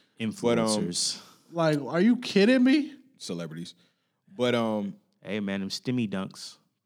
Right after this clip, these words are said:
Speaker 3: Oh.
Speaker 1: Right. In short, I had paid nine fifty for them, and the person didn't ship.
Speaker 3: So wait, how, how'd y'all figure they the most limited?
Speaker 2: Word of
Speaker 1: I don't
Speaker 2: mouth.
Speaker 1: know.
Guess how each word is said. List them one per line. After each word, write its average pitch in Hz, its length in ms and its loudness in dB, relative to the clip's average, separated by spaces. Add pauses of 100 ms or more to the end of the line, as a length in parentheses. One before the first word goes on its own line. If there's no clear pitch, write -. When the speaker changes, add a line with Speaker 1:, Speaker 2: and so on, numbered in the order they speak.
(140)
Speaker 3:
Oh. 101 320 -6
Speaker 1:
Right. 104 260 -2 (300)
In 131 160 -4
short, 135 400 0
I 117 80 -2
had 120 180 0
paid 139 220 0
nine 131 180 -2
fifty 127 320 -4
for 113 160 -2
them, 104 340 -4 (300)
and 95 640 -8 (600)
the 104 100 -8
person 120 420 0
didn't 101 240 -2
ship. 95 380 -4 (540)
Speaker 3:
So 180 160 2
wait, 170 220 4
how, 175 140 2
how'd 180 220 -2
y'all 190 100 0
figure 175 200 -8
they 160 100 -2
the 147 80 -6
most 131 220 -6
limited? 120 400 -8 (800)
Speaker 2:
Word 98 120 -6
of 90 40 -2
Speaker 1:
I 127 100 -2
don't - 40 0
Speaker 2:
mouth. 104 140 0
Speaker 1:
know. 110 200 0